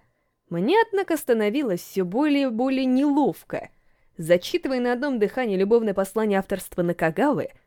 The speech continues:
я чувствовал себя полным дураком. Зачем я это делаю? Голова у меня вообще в порядке? Рассказ Накагавы кончался приобретением огромного дома на окраине города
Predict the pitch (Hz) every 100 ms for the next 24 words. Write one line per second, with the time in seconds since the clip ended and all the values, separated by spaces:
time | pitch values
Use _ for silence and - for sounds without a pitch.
0 | _ _ _ 160 165 359 - 311 - 240
1 | 226 - 247 277 262 233 240 247 147 -
2 | - _ _ _ _ _ _ _ _ _
3 | _ _ 160 196 - 302 202 165 190 208
4 | 196 160 - _ _ _ _ _ _ _
5 | _ 180 208 320 370 285 208 170 220 -
6 | - - 180 196 453 - - - - _
7 | _ _ _ _ _ 160 247 - 440 415
8 | 277 214 233 277 180 185 208 330 294 262
9 | 214 196 202 294 254 208 214 214 202 185
10 | 175 247 240 214 220 214 240 247 269 165
11 | 151 -